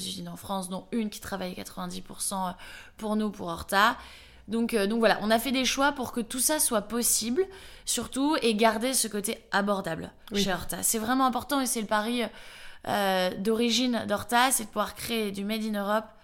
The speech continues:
Speaker 1: euh, à, que, que, que beaucoup de, de personnes, euh,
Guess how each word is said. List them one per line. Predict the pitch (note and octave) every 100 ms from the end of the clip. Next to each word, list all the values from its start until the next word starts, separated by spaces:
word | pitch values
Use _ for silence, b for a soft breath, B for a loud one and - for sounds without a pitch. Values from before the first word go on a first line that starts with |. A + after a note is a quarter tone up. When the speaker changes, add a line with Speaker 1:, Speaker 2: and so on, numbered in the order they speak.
| B B B B - -
Speaker 1:
euh, | E3 F3+ F3 - -
à, | - D#2+
que, | - - F2
que, | - F#3+ E3+
que | - - -
beaucoup | G3 A3+ A3 B3
de, | G3+ F3+ -
de | F3+
personnes, | F3+ F#3+ - A3 A3+
euh, | F#3